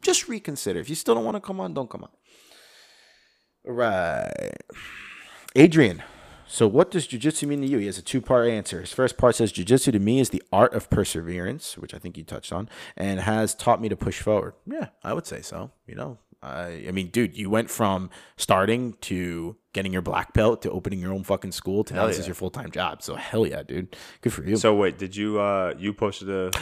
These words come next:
Speaker 1: I posted, "What does jujitsu mean to you?" These are the responses.
Speaker 2: Oh, these are
Speaker 1: Yeah,
Speaker 2: responses.
Speaker 1: this is like
Speaker 2: Got
Speaker 1: a
Speaker 2: it, got it,
Speaker 1: modified
Speaker 2: got it.
Speaker 1: question time. You
Speaker 2: No,
Speaker 1: know
Speaker 2: I
Speaker 1: what I
Speaker 2: like
Speaker 1: mean?
Speaker 2: this.
Speaker 1: Yeah.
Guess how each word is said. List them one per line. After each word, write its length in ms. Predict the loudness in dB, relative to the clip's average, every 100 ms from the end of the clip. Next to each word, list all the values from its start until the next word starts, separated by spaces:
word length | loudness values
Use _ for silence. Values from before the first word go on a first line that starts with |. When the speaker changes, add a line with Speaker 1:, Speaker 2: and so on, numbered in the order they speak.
| 6
Speaker 1:
I 120 | 8
posted, 340 | 10 6 6
"What 100 | 6
does 160 | 6 4
jujitsu 260 | 0 0 2
mean 120 | 2
to 40 |
you?" 100 | 2
These 180 | 2 0
are 40 | 0
the 120 | -2
responses. 440 | -2 4 6 6
Speaker 2:
Oh, 40 | 2
these 120 | -2
are 40 | 10
Speaker 1:
Yeah, 60 | 12 12
Speaker 2:
responses. 100 | 12
Speaker 1:
this 120 | 10
is 80 | 8
like 80 | 8
Speaker 2:
Got 100 | 8
Speaker 1:
a 40 |
Speaker 2:
it, 40 | 6
got 60 |
it, 80 | 6
Speaker 1:
modified 280 | 6 6 4
Speaker 2:
got 40 | 6
it. 40 |
Speaker 1:
question 400 | 6 6 -2 -4
time. 380 | -2 -2 -4 -2
You 40 | 6
Speaker 2:
No, 60 |
Speaker 1:
know 60 | 8
Speaker 2:
I 40 |
Speaker 1:
what 20 |
I 80 | 8
Speaker 2:
like 160 | 4 2
Speaker 1:
mean? 100 | -6
Speaker 2:
this. 140 | -6 -2
Speaker 1:
Yeah. 160 | -2